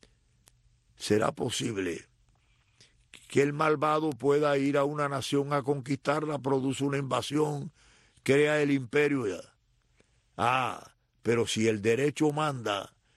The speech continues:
si hay democracia y estamos unidos, y hay Naciones Unidas, y hay Organización de los Estados Americanos, y otras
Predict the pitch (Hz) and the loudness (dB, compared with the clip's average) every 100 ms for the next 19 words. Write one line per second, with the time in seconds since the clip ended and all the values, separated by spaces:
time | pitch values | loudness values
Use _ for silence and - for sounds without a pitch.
0 | _ _ - 101 110 123 123 117 117 117 | _ _ -6 2 2 4 0 0 -2 -2
1 | 120 117 - 127 113 95 - _ - 113 | -2 -2 -2 -2 -2 -4 -10 _ -2 0
2 | 107 127 123 117 123 123 127 110 104 95 | 2 0 0 -4 -4 -6 -8 -4 -2 -4
3 | - _ - 117 123 123 117 131 127 123 | -6 _ -2 2 2 0 -2 0 0 0
4 | 127 117 123 101 98 - - _ 131 143 | -4 -4 -4 -2 -4 -6 -20 _ 2 4
5 | 135 131 131 127 113 123 - 135 139 123 | 2 2 0 -2 -4 -6 0 -2 -2 -2
6 | 127 123 127 - 123 127 131 123 127 110 | -2 0 -2 -2 -2 0 0 0 -4 -2
7 | 107 98 - - - _ _ - 117 139 | -2 -4 -12 -20 -20 _ _ 0 4 4
8 | 139 131 110 95 - | 2 -2 -4 -4 -16